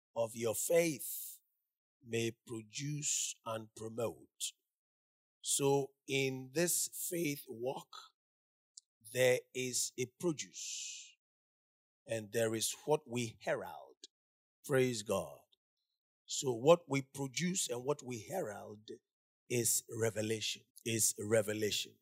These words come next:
is revelation. It is everything to us. And in that revelation, we thrive. In that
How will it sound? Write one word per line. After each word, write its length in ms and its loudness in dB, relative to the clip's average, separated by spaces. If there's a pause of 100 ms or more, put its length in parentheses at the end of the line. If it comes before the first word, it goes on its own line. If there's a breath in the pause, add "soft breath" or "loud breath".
(600)
is 360 2
revelation. 680 2 (680)
It 280 4 (100)
is 360 4 (200)
everything 600 2
to 180 2
us. 600 -4 (300)
And 320 0 (100)
in 380 2
that 280 8 (140)
revelation, 960 0
we 120 -4
thrive. 340 -10 (640)
In 240 0
that 200 8